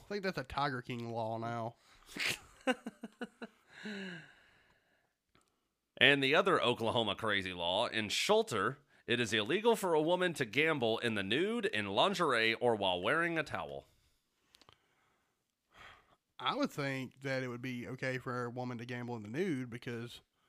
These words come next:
Speaker 1: you know, she ain't got nothing up her sleeves.
Speaker 2: That's true.
Speaker 1: I'm just saying.
Speaker 2: That's true. But that was it for Oklahoma, just two laws.
Speaker 1: Same for lingerie and towels.
Speaker 2: Kansas.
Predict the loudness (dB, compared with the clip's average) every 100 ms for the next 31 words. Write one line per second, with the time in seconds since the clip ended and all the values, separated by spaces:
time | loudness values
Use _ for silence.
0 | _ _ _ _ _ 0 2 4 2 4
1 | 2 2 0 -2 -2 -2 -2 -2 -6 -16
2 | _ _ _ _ -12 -10 -10 -8 -8 -10
3 | -18 _ _ _ _ _ _ _ _ -14
4 | -10 -8 -6 -8 -10 _ _ _ _ _
5 | _ _ _ _ _ _ _ _ _ -8
6 | -8 -8 -12 -12 -14 _ _ _ 0 2
7 | 2 0 -2 0 -2 -2 -6 -6 -8 -10
8 | -10 -10 -12 -14 -16 _ _ _ -4 -2
9 | -2 -2 -4 -4 -2 -4 -2 -4 -4 -4
10 | -6 -6 -12 -16 -20 _ _ _ _ _
11 | _ _ _ _ _ _ -20 _ _ _
12 | _ _ 0 2 2 -4 -16 -18 -20